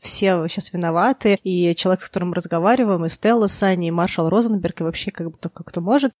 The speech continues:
Э, эта книжка, она помогает, э,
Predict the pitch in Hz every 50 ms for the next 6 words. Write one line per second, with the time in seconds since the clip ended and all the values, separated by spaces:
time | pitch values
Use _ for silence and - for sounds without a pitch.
0 | _ _ _ _ _ _ _ _ _ _ 117 165 208 202 170 - 220 - - 254
1 | 240 - - - - 208 214 269 285 - - - 233 214 208 202 202 196 202 202
2 | 202 196 196 202 220 226 226 214 208 208 - - 185 185 180